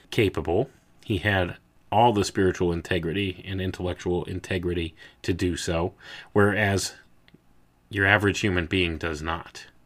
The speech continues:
Any human being does not. And see, that's where there's misdirection and lies among these different secret society groups, because no one is worthy, for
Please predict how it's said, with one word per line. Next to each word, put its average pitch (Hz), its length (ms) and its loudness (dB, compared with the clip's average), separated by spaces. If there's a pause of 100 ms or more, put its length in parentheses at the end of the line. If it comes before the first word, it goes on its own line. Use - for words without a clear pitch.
(360)
Any 120 440 4
human 92 360 2
being 80 320 0
does 76 220 -6
not. 78 420 -10 (120)
And 82 140 -4
see, 95 160 2
that's 95 280 0
where 98 160 6
there's 87 260 2
misdirection 87 600 -2
and 82 180 -4
lies 90 560 -4 (480)
among 92 360 4
these 92 160 4
different 90 280 0
secret 90 280 0
society 101 420 2
groups, 80 320 -4 (400)
because 92 480 4 (340)
no 127 280 8
one 95 420 4 (180)
is 87 220 -2
worthy, 85 500 0 (440)
for 98 260 4